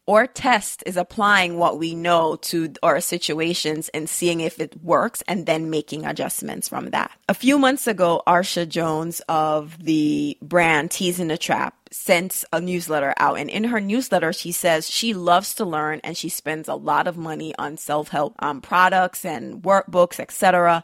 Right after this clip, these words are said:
And she said, while it isn't necessarily a bad thing,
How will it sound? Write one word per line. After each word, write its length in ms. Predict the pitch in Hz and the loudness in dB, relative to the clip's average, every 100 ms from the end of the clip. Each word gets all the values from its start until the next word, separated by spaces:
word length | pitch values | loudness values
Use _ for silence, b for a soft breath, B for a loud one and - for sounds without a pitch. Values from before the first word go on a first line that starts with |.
| B | B
And 320 | 147 175 180 | 0 2 0
she 140 | - 208 | -4 -4
said, 440 | - 185 175 175 - | 2 4 4 0 2
while 260 | 196 196 | 6 6
it 100 | 208 - | 4 0
isn't 280 | 220 240 - | -2 -2 -4
necessarily 880 | 185 190 240 233 208 180 165 160 - | -2 -2 -4 -4 0 0 -2 -6 -8
a 100 | 151 | -10
bad 540 | 190 156 165 262 - | -2 2 2 0 -4
thing, 360 | 156 147 151 | -8 -8 -12